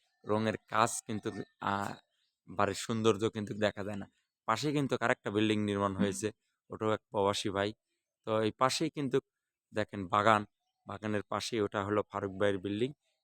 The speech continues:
এটা হলো আর এক প্রবাসী ভাইয়ের বিল্ডিং। দুই পাশে দুইটা বিল্ডিং হয়েছে। তো বিল্ডিংয়ের, আহ, এটার পরা-, আহ, এটার খরচ কিন্তু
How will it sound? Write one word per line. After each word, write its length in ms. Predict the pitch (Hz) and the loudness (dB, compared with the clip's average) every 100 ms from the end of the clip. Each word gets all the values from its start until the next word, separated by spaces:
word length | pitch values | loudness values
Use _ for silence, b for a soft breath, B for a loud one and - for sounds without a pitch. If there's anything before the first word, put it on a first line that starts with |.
| - | -12
এটা 240 | 113 107 | -2 0
হলো 260 | 101 107 101 | 2 0 0
আর 160 | 110 110 | -2 -10
এক 80 | - | -6
প্রবাসী 420 | 107 101 107 - | 0 2 2 0
ভাইয়ের 240 | 95 98 101 - | -2 -2 -4 -6
বিল্ডিং। 320 | 104 87 82 _ _ _ _ - | -6 -6 -10 _ _ _ _ -6
দুই 100 | 117 | -4
পাশে 300 | - 113 127 | 0 0 0
দুইটা 240 | 113 - 107 | 0 0 -2
বিল্ডিং 380 | 104 104 104 113 _ _ _ _ | -2 0 -2 -6 _ _ _ _
হয়েছে। 320 | 107 95 - - _ _ | -8 -6 -6 -12 _ _
তো 100 | 143 | -2
বিল্ডিংয়ের, 420 | 123 143 156 160 151 | 2 2 2 2 0
আহ, 440 | - _ _ - | -6 _ _ 2
এটার 480 | 110 113 120 139 123 - _ - | 4 4 4 2 0 -4 _ 0
পরা-, 200 | 110 117 | 4 6
আহ, 100 | 120 | 6
এটার 360 | 117 113 131 | 4 2 -2
খরচ 360 | 113 117 123 - | -4 0 0 0
কিন্তু 240 | 151 135 | -8 -10